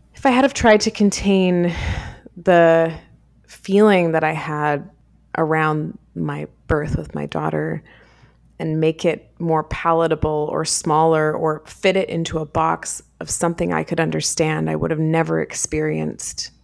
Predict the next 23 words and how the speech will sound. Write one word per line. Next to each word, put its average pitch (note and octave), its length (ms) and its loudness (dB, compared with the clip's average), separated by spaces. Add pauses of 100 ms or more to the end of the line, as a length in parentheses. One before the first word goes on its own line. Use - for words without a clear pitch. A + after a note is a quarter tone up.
(480)
that D#3+ 320 -2
which D#3+ 200 -6
I D#3+ 460 -2 (180)
was F3+ 220 0
being E3+ 240 2
initiated E3 720 4
into D#3+ 280 0
something E3+ 420 2
beyond E3+ 420 6
my D3+ 160 2
understanding. - 920 -4 (1000)
And E3 360 -2
that's G#3 280 4
what - 240 0 (540)
parenting G#3 560 0
her F3 160 0
has E3+ 240 0 (260)
been A3 200 6
like - 240 0
for - 180 -4
me, D#3 260 -2
is E3 180 -4
that - 340 0